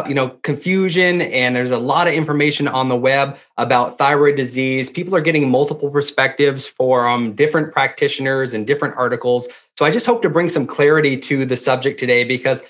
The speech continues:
it does impact a lot of people. But just to kind of start at the beginning with the basics, the thyroid gland is a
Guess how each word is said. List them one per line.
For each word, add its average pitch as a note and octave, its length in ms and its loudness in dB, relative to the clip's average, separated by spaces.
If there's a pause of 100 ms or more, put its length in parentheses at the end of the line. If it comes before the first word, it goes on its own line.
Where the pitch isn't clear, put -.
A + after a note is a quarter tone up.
(160)
it F3 180 0
does G3 260 2
impact C3 560 0
a B2 140 0
lot C#3 520 2
of A#2+ 320 -4
people. B2+ 420 -2
But C3 260 0 (160)
just A#3 220 2
to A3+ 80 2
kind F#3+ 200 2
of D#3+ 60 2
start F#3 220 2
at E3 100 -4
the D#3+ 60 2
beginning C#3+ 560 2
with C#3 160 4
the D#3+ 60 -2
basics, C3 600 0
the C3+ 140 -2
thyroid F#3+ 640 2
gland C#3 540 0 (140)
is D3 200 2
a C#3 160 0